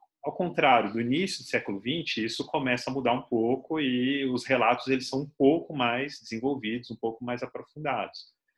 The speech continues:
Então, tem essa, essa diferença importante. É, logo depois,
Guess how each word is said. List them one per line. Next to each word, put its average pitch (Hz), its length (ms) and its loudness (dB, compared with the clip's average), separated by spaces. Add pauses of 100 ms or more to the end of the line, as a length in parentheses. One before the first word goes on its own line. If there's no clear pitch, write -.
(280)
Então, 120 680 2 (180)
tem 113 180 0
essa, 127 420 4
essa 123 240 0
diferença 127 800 0
importante. 123 800 0 (1120)
É, 120 560 4
logo 180 340 4
depois, - 960 2